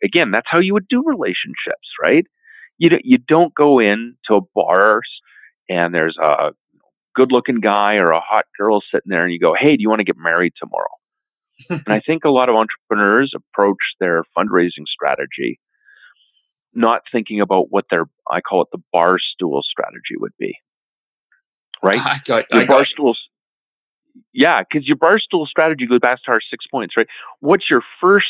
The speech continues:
Speaker 1: thing you're gonna do to get my attention? And you got ten seconds. Great. That was funny. That was a good one-liner. You've probably used it on a hundred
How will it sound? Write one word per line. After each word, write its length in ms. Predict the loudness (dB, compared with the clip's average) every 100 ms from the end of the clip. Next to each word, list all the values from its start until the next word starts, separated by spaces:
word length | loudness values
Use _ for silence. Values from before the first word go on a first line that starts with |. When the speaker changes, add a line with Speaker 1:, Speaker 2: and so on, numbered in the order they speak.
| 0
Speaker 1:
thing 180 | 0 2
you're 160 | 0
gonna 220 | 2 2
do 200 | 2 2
to 80 | 2
get 180 | 2 0
my 120 | 0
attention? 460 | -4 -4 -8 -8 -14 _ _ _ _ _ _ -2
And 120 | 4
you 80 | 6
got 120 | 6 2
ten 200 | -6 -6
seconds. 400 | -6 -6 -8 _ _ _ _ _ _ _ _ _ -14
Great. 400 | -2 2 2 -2 _ _ _
That 180 | 0 2
was 160 | 0 -2 -2
funny. 340 | 0 2 0 0
That 100 | 2
was 120 | 2
a 60 | 2
good 240 | 2 0
one-liner. 440 | 2 0 0 0
You've 180 | -2 -4
probably 300 | -4 -2 0
used 260 | 0 -2 -2
it 100 | -2
on 120 | 0
a 60 | -2
hundred 280 | -4 -6